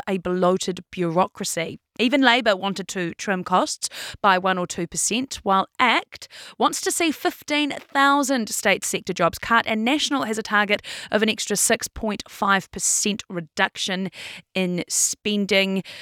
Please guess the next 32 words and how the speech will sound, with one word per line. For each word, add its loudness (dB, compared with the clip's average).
It's -14
a -14
lot 0
of 2
numbers, 2
uh, 4
but -4
please -4
keep -6
with 0
me. 4
It's 2
also 0
important -4
to -8
note 2
that -8
there 2
are 4
guarantees -4
some 0
services -2
won't 0
be -6
touched -6
at -4
all, 0
such -2
as -6
policing -6
and -8
healthcare. 0